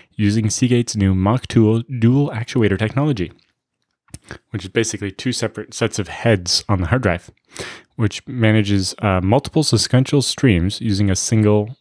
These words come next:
uh, sas host bus adapter, uh, plugged into a standard slot with no special setup. So this is, uh, basically a drop-in replacement hard drive that ideally would give you twice the I ops.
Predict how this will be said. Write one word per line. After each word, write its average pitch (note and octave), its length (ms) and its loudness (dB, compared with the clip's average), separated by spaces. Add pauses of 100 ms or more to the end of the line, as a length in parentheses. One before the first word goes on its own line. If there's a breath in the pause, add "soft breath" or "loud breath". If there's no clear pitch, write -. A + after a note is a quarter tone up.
(180)
uh, F#2+ 380 -2
sas - 640 -2 (680)
host G#2+ 220 0
bus D3 180 0
adapter, F2+ 360 -2 (840 loud breath)
uh, E2 300 -2 (520)
plugged G#2+ 220 0
into G2+ 320 2
a F#2 120 2
standard G#2 680 -2
slot D3+ 340 -2
with A2 140 0
no A2 120 2
special G#2 300 -4
setup. - 320 -8 (560)
So - 140 -6
this F#2 180 -4
is, F#2+ 140 -2
uh, F2 160 2
basically A2 340 0
a G2 60 6
drop-in C#3 360 2
replacement A#2 440 0
hard C3 140 2
drive F2+ 440 -4
that - 300 -6 (360)
ideally G#2+ 360 0
would G2 120 -8
give G2+ 160 -4
you G2 60 0
twice A2 400 -4
the A#2 180 -8
I A#2 240 -8
ops. - 380 -12